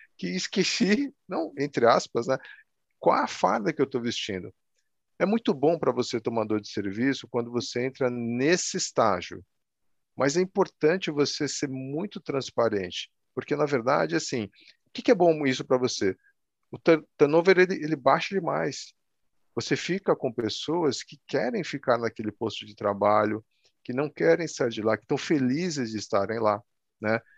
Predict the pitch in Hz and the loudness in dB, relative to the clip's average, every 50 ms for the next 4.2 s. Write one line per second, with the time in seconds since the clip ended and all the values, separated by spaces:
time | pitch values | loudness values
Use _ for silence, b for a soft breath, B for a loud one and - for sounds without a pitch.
0 | b b b - - 135 123 139 135 - - - 165 156 151 156 - b b b | b b b -2 0 2 4 4 4 4 4 4 6 6 6 4 0 b b b
1 | b b b - - - 160 185 185 - 170 156 - 151 139 - - 160 135 - | b b b -6 0 2 2 4 4 4 4 4 4 0 0 2 2 2 2 2
2 | - 127 110 113 120 139 160 165 139 110 98 107 117 135 170 196 185 - - 143 | 0 -4 -2 0 0 2 2 4 2 2 0 0 -2 -2 -2 -2 -4 -2 2 2
3 | 123 - - - 156 180 170 139 131 - - 127 104 101 - _ - 143 170 180 | 2 2 4 4 4 4 4 2 0 -2 -2 -4 -6 -6 -4 _ 0 2 2 2
4 | 156 - - 117 | 0 -2 -6 -8